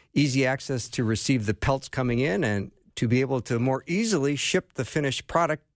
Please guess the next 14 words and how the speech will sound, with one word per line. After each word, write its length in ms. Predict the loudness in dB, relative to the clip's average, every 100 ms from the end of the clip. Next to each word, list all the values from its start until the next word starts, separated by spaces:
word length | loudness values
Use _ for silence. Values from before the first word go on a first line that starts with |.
| -6
going 280 | -2 0 0
out. 300 | 0 -2 -4 _ _ _ _ _ -4
Another 180 | 0 2
big 180 | 0 0
reason 400 | 0 2 0 0
he 120 | 0
was 120 | 2 2
out 180 | 0
by 120 | -2 -2
the 80 | -2
sea 260 | 0 0
was 180 | 0 -2
probably 300 | 0 0 0
the 300 | 0 -2 -2